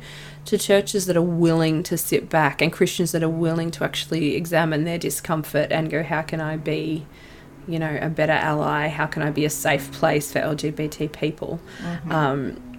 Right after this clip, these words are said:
Speaker 1: and I think, you know, examining our own discomfort and not making it about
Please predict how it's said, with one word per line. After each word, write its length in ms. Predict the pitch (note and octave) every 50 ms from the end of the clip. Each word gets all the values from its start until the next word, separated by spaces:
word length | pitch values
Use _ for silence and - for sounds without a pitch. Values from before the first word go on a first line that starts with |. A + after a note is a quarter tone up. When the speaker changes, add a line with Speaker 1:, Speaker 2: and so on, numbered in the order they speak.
| - - - - - -
Speaker 1:
and 160 | F#3 F#3 E3
I 60 | F3
think, 560 | F3+ - - G#3+ G#3 G3 - - - - -
you 120 | - G3 F#3
know, 140 | F3 F3 D#3+ D#3 D#3 D3+ - -
examining 640 | - F3+ F3 F3+ F#3 F#3 G3 G3+ G#3 G#3+ G#3+ G#3 F#3+
our 240 | F3+ F3 D#3+ D#3+ D#3+
own 100 | E3 F3+
discomfort 840 | E3 D#3+ - - - - D3+ - D3+ - - D3+ D3+ - - - -
and 220 | - E3 E3 E3 E3
not 260 | D#3 D#3 - - -
making 520 | E3 D#3+ D#3 D3+ C3+ C#3+ - - D3+ D3 C#3
it 120 | C#3 C#3
about 800 | D3 D3 D#3 C#3+ C#3+ D3+ - D3+ - B2+ - - - - -